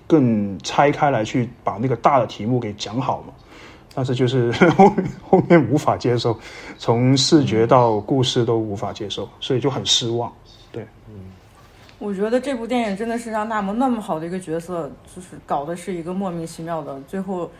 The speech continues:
Speaker 3: 好像变成了一个，是一个非常极端的，然后他是一个不加思考、很鲁莽的这么一个角色，到最后，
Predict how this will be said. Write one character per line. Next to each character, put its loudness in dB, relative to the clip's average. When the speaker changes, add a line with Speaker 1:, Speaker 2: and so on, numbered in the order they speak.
Speaker 3:
好 -2
像 0
变 2
成 -4
了 -2
一 -6
个， -2
是 -8
一 -4
个 -4
非 -4
常 -4
极 -10
端 -2
的， -2
然 -4
后 -2
他 -4
是 -6
一 -8
个 -4
不 -12
加 -2
思 -8
考、 -2
很 -6
鲁 -4
莽 4
的 -2
这 -8
么 -8
一 -8
个 -6
角 -10
色， -6
到 0
最 -4
后， -4